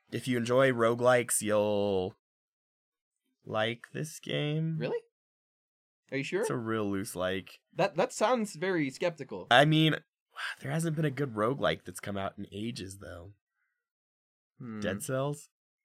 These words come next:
Speaker 2: Dead Cells is okay. Is that a roguelike?
Speaker 1: Dead Cells is great. Yeah, it's a roguelike.
Speaker 2: Yeah.
Speaker 1: Yeah, but that was still, like,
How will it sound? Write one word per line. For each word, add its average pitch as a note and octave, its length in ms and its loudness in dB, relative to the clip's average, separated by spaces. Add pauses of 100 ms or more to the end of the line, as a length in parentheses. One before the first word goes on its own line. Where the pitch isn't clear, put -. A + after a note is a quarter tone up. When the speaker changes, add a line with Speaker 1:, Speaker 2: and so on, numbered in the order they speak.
(100)
Speaker 2:
Dead D4+ 140 -10
Cells F#4+ 220 -8
is D#3+ 140 -6
okay. B2+ 300 -4
Is E3+ 80 -2
that G#3+ 100 -2
a A#3 40 -6
roguelike? F#3 360 -4
Speaker 1:
Dead B2+ 160 -2
Cells C3 160 -2
is F#2+ 80 -10
great. A2 260 -4
Yeah, G#2 140 -2
it's G2 100 -16
a A2 40 -10
roguelike. G2+ 440 -10
Speaker 2:
Yeah. C3+ 80 -20 (360)
Speaker 1:
Yeah, F#2+ 220 -2 (280)
but G#2+ 120 -2
that A#2 140 4
was - 140 -6
still, G#2+ 220 -4
like, F2 220 -2